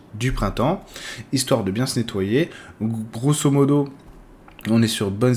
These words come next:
énergies. Les énergies, les énergies de la nature sont quand même assez magnifiques cette année. Je sais pas si vous, vous, vous avez cette si vous avez observé ça, en fait, elles ont une manière de rayonner là qui n'est pas du tout, euh, banale. Euh, en fait, elles rayonnent en bloc, comme si elles étaient devenues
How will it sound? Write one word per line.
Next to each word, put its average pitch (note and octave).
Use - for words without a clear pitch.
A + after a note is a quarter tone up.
énergies. A#2
Les A2+
énergies, A2+
les G2+
énergies A#2
de A2+
la G#2
nature G#2+
sont -
quand A#2+
même D3+
assez C3+
magnifiques B2+
cette A#2+
année. A#2
Je C#3+
sais -
pas -
si A2+
vous, A2
vous, A#2
vous A#2+
avez C3
cette -
si -
vous A2+
avez A#2+
observé B2+
ça, C#3+
en G2
fait, E3
elles A2+
ont A#2+
une A#2
manière C#3
de A2
rayonner A#2+
là C#3
qui -
n'est G#2
pas D#3
du C#3
tout, C#3
euh, G2
banale. A#2
Euh, G#2+
en G2
fait, D#3+
elles G#2
rayonnent B2
en G#2+
bloc, A2+
comme B2
si D#3
elles G#2
étaient G#2+
devenues B2